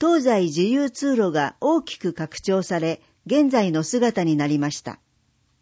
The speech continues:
令和四年度では、一日平均乗車人数が高崎線内で大宮駅に次いで二位となっており、高崎線の単独駅では最多となっています。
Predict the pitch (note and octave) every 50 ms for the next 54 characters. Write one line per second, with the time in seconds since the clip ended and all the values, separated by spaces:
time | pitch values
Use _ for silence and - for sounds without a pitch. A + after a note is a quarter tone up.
0 | _ _ _ _ _ _ _ _ _ _ _ _ _ _ _ _ _ _ _ _
1 | _ _ - G3 C#4 F4 F4 D#4+ C4+ G#3+ F3 E3+ E3+ F3 G#3 C4+ C#4+ B3+ G3+ F#3+
2 | E3 D#3 D3 C3+ B2+ B2+ A#2 - - - _ _ _ F#3 G3 - - D4+ D4 D#4+
3 | D#4 D#4 D4+ C#4 A3 B3 C4 C#4 C4+ C4+ - C4+ C4 B3+ A#3+ G#3+ A#3 C4 C4+ B3
4 | - C4+ C4 B3+ C4 B3+ A#3 G3 F3+ F3 D#3+ D#3 C#3 D3 C#3+ - - _ _ _
5 | _ _ _ - G3+ G3+ D4 D4+ C#4+ - D#4 D4 - - - D#4 D#4 D4 C4+ B3+
6 | G#3+ F3 D#3+ C3+ D3 D3 D3+ - _ _ - B3 D4 D4+ D4 D4+ D4+ D#4 D#4 C#4+
7 | B3 G#3+ G#3+ - F3+ E3 D#3+ D3+ D#3 - A#3 B3+ B3+ B3+ G3+ A3 G#3+ - - -
8 | _ _ - G#3+ C#4 D4 D4 B3+ - F#3 E3 D#3+ E3+ E3+ E3 - _ - D3+ D3
9 | D3 C#3+ D3+ C#3+ C#3 - _ _ _ _ _ _ _ _ _ _ _ - - -
10 | D4+ D#4 D4 F4 D#4+ D#4+ - - D#4 D4+ C#4+ C#4 C#4 D4 C#4 C#4+ C#4+ D4 D4 C#4
11 | C#4+ D4 C#4+ C#4+ C#4+ C4+ A#3 A#3 G3+ E3+ E3+ E3 D3+ C#3+ C#3+ - - - - -
12 | A3+ C4+ C4+ C4+ C#4 C4+ C4+ C4 B3 A#3+ A#3+ A#3 - - E3+ D3+ C#3 B2+ A#2 B2
13 | - - _